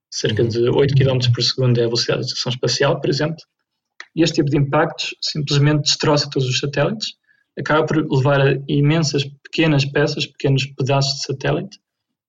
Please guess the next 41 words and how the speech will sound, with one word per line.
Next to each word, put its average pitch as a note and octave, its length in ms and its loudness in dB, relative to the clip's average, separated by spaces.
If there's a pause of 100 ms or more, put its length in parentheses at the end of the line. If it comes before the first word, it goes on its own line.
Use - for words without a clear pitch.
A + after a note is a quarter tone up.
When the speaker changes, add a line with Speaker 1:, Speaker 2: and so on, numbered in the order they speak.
Speaker 1:
que F3 80 0
podem, D3+ 400 4
por - 340 -8
sua - 300 -2
vez, C#3+ 340 4 (140)
ir C#3 220 2
impactar C3 500 -2
com - 120 -6
outros C3 180 -6
satélites, D#3 600 0 (460)
e C#3+ 80 -4
fazer, D3+ 200 0
de D3 60 -6
certa D3+ 220 -2
forma, D3+ 240 0
uma C#3+ 180 4
nuvem C#3 720 2
à C#3+ 120 -8
volta C3 240 0
da C3+ 100 0
Terra, C#3 320 0
o B2+ 140 2
que - 180 -8
nós C3+ 140 -2
chamamos C3 320 0
o B2+ 280 0 (560)
síndrome C#3 720 2
de B2 500 0
Kessler, C#3+ 440 0 (1000)
Speaker 2:
Uhum. G2+ 260 -4
Speaker 1:
que D#3+ 320 4 (340)
tornaria D#3 500 2
toda C#3 180 -2
a - 20 -2
exploração C#3 380 -2
espacial, D3+ 760 -2
ah, C#3+ 220 -2
simplesmente C#3 460 -2
impossível, C#3 520 0
de-, A#2+ 240 -6
de-, B2 120 -10